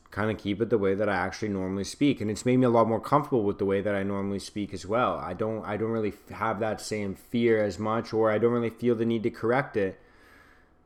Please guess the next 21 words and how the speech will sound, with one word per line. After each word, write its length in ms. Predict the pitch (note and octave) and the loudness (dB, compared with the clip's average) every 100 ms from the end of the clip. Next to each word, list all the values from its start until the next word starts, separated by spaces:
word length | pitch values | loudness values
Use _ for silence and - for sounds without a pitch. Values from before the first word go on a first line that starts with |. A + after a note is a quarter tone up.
| _ _ _ | _ _ _
So, 460 | - A#2+ A#2+ A2+ G2+ - _ _ - | 4 8 8 6 -2 -14 _ _ 2
yeah, 380 | A#2 G2 D#2+ - - _ _ _ - | 4 4 0 -6 -18 _ _ _ -10
in 100 | A#2+ | -4
terms 220 | - C3+ | 0 4
of 120 | C3+ | 4
identity, 680 | A#2 F#2+ A2 A2 A#2 A#2+ A2+ - _ _ _ _ _ _ _ _ - | 4 2 2 2 2 2 0 -8 _ _ _ _ _ _ _ _ -6
that's 280 | G#2+ G#2+ - | -2 -2 0
kind 200 | A#2+ A2+ | 0 2
of 120 | G2 | 4
what 120 | G#2 | 2
I've 140 | F#2+ | 2
gotten 260 | F#2+ G#2 F#2+ | 2 2 2
out 200 | F#2 G2 | -2 -2
of 80 | F#2+ | 0
this 300 | A2 G#2 G#2+ | 0 0 -4
in 40 | |
the 80 | G#2 | -2
last 260 | G2+ G2+ - | 0 0 -2
couple 240 | G#2 G#2+ | -4 -2
of 60 | G#2 | 2
years. 460 | G#2+ G#2+ G#2 - | 4 4 0 -12